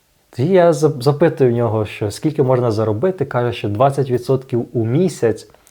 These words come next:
такі суми називає хороші. І я завжди запитую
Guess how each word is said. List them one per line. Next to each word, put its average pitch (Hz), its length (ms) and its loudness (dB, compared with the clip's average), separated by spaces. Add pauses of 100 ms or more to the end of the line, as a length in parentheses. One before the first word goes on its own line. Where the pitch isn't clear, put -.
(100)
такі - 220 -8
суми 123 640 -2 (180)
називає 110 540 -2
хороші. 110 480 -6 (1000)
І 139 300 4
я 147 180 2
завжди 151 260 2
запитую 139 840 2